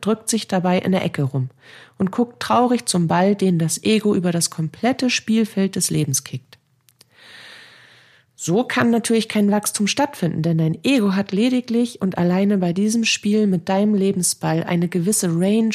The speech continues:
an Zielen. Und die Hauptziele deines Egos, wie es in deinem Leben wirken will, ist, es will sich profilieren und gesehen werden,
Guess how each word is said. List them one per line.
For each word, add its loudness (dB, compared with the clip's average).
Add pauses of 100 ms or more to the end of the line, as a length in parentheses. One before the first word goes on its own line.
(120)
an -4
Zielen. 0 (1300)
Und -2 (460)
die 0
Hauptziele 2
deines -2
Egos, 0 (420)
wie -2
es 0
in -4
deinem 4
Leben 2
wirken 0
will, -4 (140)
ist, -4 (500)
es 0
will 4
sich -2
profilieren 2
und -6
gesehen 2
werden, -8